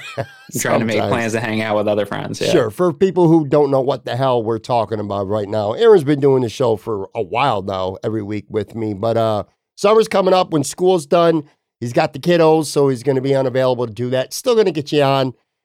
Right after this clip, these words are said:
Speaker 1: whenever
Speaker 2: Yeah.
Speaker 1: we can, a little bit here and there over the summer. In fact, I definitely, I've talked to y-,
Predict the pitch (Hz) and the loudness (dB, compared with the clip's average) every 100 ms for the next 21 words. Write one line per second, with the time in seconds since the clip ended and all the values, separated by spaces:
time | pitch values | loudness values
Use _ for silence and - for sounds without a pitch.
0 | _ _ - - - 151 135 143 175 208 | _ _ -4 0 4 2 2 0 2 2
1 | 156 139 120 139 135 131 123 123 120 113 | 2 0 2 2 4 2 0 2 0 -2
2 | 127 117 120 110 - 139 127 131 127 117 | -4 -4 -6 -6 -2 0 2 2 0 -4
3 | - 156 147 - - 139 123 143 147 143 | 0 0 0 -4 -4 -4 0 0 0 0
4 | 131 139 147 139 139 147 131 | -2 0 -2 -2 -4 -6 -6